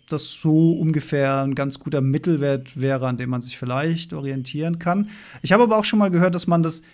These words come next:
für sich selbst, für seine Biologie vor allen Dingen dann rausfinden kann, wenn man mal im Urlaub wäre und so gar keine Termine hätte und dann einfach so seinem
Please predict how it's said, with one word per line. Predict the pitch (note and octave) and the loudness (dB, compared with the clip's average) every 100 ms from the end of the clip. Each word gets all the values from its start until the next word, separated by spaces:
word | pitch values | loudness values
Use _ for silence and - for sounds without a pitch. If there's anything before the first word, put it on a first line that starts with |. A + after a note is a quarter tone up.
| _ | _
für | - | -2
sich | D#3+ D#3 C#3 | -2 0 0
selbst, | D#3 G3 A3+ A#3+ | 4 4 2 -2
für | |
seine | G#3 F#3+ F3+ | -2 0 -2
Biologie | E3 E3+ E3 D3+ E3 | 0 0 0 -2 -6
vor | E3 | -4
allen | D3+ D3 | -6 -4
Dingen | D3 | -2
dann | C#3 E3 | -2 -2
rausfinden | F#3 F#3 - F#3+ F3 | -2 -4 -4 -6 -6
kann, | E3 D#3 C3+ | -4 -2 -2
wenn | D#3 | 0
man | D#3+ D#3 | 0 0
mal | C#3+ C#3+ | -2 -2
im | D3 | -2
Urlaub | E3 G3+ F#3+ D3+ | -2 0 -2 -2
wäre | E3+ E3+ E3 | 0 0 -2
und | D#3 C3+ | -6 -6
so | C3+ | -4
gar | B2 E3 G#3+ | 0 0 0
keine | G#3+ G3+ F#3+ | -2 -2 -4
Termine | - E3+ E3 F3 | -4 -2 -2 -2
hätte | E3 E3+ E3 D#3+ D#3 | -4 -4 -8 -8 -8
und | - C#3+ D3 | -8 -8 -6
dann | - | -8
einfach | D#3 F3 F3 F3+ | -6 -8 -8 -10
so | - D#3 | -8 -6
seinem | D3 C#3+ C#3 C#3 | -4 -4 -4 -6